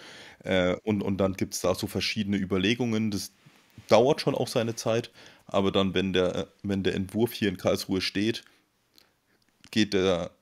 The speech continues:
Entwurf nach Italien und dann sagen die, ist es umsetzbar, ist es nicht umsetzbar? Und da geht's noch so ein bisschen hin und her. Und dann steht im Normalfall, sage ich mal, im September müsste dann immer so das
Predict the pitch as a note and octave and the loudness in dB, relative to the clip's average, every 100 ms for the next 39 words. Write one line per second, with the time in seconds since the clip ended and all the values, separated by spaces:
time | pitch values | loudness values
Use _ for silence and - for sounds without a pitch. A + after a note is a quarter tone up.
0 | _ _ _ A#2 G#2 G2 G2 F#2+ G2+ F#2 | _ _ _ -2 -2 0 0 0 -2 -4
1 | - - _ _ - - C3+ C#3 C3+ - | -4 -20 _ _ -8 2 2 2 0 -2
2 | G2+ G2 - G2 G2 G2+ G#2 G2+ - _ | 0 -2 -2 -2 -2 -2 -4 -4 -12 _
3 | _ - A2 - - A2 G#2 G#2+ - G#2+ | _ -4 -4 -2 -4 -2 -2 -2 0 0
4 | F#2 F#2 - G#2 F#2+ G2 G2 - F#2+ F2+ | 0 -2 -4 -4 -4 -4 -4 -2 -2 -2
5 | F2+ F2+ F#2+ - F2 F#2 - F2+ F#2 F2 | -4 -6 -6 -6 -6 -4 -4 -4 -4 -2
6 | G2 F#2 F2+ F2+ F2 - - - - - | 0 0 0 -4 -8 -10 -18 -20 -20 -20
7 | - - F#2+ G2 - G2+ F#2+ F2+ F2 F2+ | -10 -4 0 -2 0 0 0 0 0 -2
8 | - F2+ - F2+ F2+ F2 F2+ F2+ - _ | 0 -4 -2 -4 -4 -6 -6 -6 -10 _
9 | _ _ - G2+ - G2+ - G#2 G#2 F#2+ | _ _ -8 -4 0 -2 0 -2 2 4
10 | G2 F2+ - _ _ - A2+ A2+ A2 F#2 | 2 0 -6 _ _ -2 0 0 2 2
11 | F2+ F#2 - G#2 G2+ G2 G2 F#2 - - | 2 -2 -6 -2 0 0 -2 -2 -4 -6